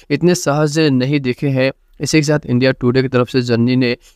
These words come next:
इस फिल्म के बारे में कहा था, जर्सी के लिए नानी के भाव बिल्कुल जो है सही है और वह एक आक्रामक दाएं हाथ के बल्लेबाज की भूमिका इस फिल्म के अंदर निभाते हैं,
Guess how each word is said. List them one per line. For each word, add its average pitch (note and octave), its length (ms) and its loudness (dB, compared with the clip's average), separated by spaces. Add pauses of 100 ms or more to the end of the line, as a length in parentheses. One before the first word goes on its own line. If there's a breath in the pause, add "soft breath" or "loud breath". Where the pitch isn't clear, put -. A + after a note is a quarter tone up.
इस D3 160 -6
फिल्म D3 160 2
के D3+ 120 0
बारे C#3+ 220 2
में C#3+ 100 0
कहा B2+ 220 -4
था, C3+ 120 0
जर्सी B2+ 400 -2
के - 120 -8
लिए C#3 340 0
नानी B2+ 400 0
के E3 140 2
भाव B2+ 340 0
बिल्कुल B2 380 -2
जो C#3 120 -2
है C3 160 -2
सही B2 320 -4
है B2 240 0 (280 loud breath)
और C3+ 140 0
वह C3+ 240 2
एक C#3+ 400 0 (300)
आक्रामक D3 720 0
दाएं C3+ 440 0 (100)
हाथ C3 300 -2 (160)
के C3+ 200 -2 (500 soft breath)
बल्लेबाज D3+ 580 2
की E3+ 120 -2
भूमिका C3 340 0
इस C3+ 240 -4
फिल्म B2 220 -4
के - 100 -8
अंदर B2 200 0
निभाते A#2 460 -2
हैं, B2 200 0